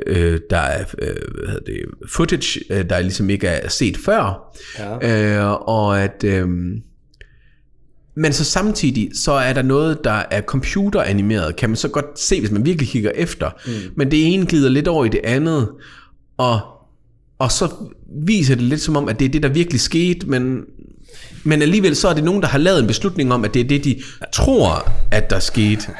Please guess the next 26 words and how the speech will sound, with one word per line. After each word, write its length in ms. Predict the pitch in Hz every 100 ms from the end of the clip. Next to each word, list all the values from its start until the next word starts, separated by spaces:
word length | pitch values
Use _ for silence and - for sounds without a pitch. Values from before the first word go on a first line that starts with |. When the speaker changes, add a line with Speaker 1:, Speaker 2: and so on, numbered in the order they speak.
| - - - - - -
Speaker 1:
Øh, 80 | 120
Speaker 2:
Ja, 340 | 110 110 107
og 120 | 104 -
Speaker 1:
og 100 | -
Speaker 2:
det 60 | 110
er 20 |
jo 40 |
lidt 180 | 104 92
latterligt, 400 | 85 85 85 85
egentlig. 300 | 87 - 202
Speaker 1:
Ja, 140 | 226 214 -
og 80 | -
det 60 | 160
Speaker 2:
Fordi 120 | 208
Speaker 1:
synes 180 | 190 220
jeg, 180 | 170 147
specielt 320 | - 170 226
hvis 80 | 156
du, 160 | 165 151 -
hvis 120 | 139 135
du 180 | 117 110
ligger 380 | 107 110 180 226
der 80 | 160
under 220 | 143 117
banneren 500 | 151 143 92 85 - - - - -
dokumentar. 720 | 120 101 95 - 104 - -